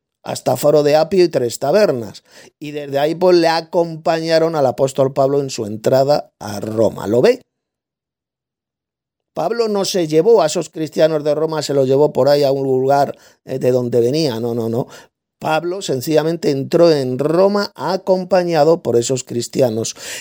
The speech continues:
que salieron a recibirle. Otro ejemplo, usted viene a mi casa, llama a la muerta, a la puerta de mi casa y yo salgo a recibirle.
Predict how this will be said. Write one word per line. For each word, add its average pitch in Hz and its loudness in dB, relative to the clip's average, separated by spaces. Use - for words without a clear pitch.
que 226 4
salieron 269 0
a 247 -2
recibirle. 226 -4
Otro 214 0
ejemplo, 135 -2
usted 147 0
viene 156 0
a 151 -2
mi 156 -2
casa, 170 0
llama 156 0
a 156 2
la 156 2
muerta, 165 -2
a 156 0
la 151 2
puerta 170 0
de 170 -4
mi 170 -6
casa 180 2
y 208 -4
yo 226 2
salgo 277 0
a 208 -2
recibirle. 208 -2